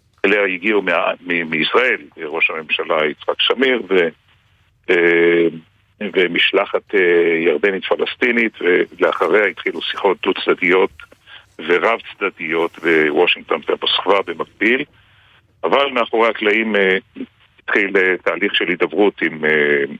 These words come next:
עם הפלסטינים, בעצם עם אש"ף, שהפך, אה, שעלה אל פני השטח כהסכם אוסלו, הצהרת העקרונות של אוסלו, שבעצם, אה, אה,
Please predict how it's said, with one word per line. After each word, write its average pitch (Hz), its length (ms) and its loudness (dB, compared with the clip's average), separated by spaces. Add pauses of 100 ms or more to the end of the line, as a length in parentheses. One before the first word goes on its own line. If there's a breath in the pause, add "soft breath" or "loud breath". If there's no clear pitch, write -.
(280)
עם 76 260 -2
הפלסטינים, 78 1000 -2 (600 loud breath)
בעצם 80 360 0
עם 73 140 -12
אש"ף, 104 460 0 (1000)
שהפך, 101 500 0 (140)
אה, 85 720 2 (240)
שעלה 104 500 0
אל 92 200 -4
פני 98 120 -4
השטח 92 560 0 (100)
כהסכם 80 920 -2
אוסלו, - 360 0
הצהרת 85 380 -2
העקרונות 82 440 0
של - 180 0
אוסלו, 98 420 2 (520 loud breath)
שבעצם, 143 640 0
אה, 131 60 4 (760)
אה, - 180 -6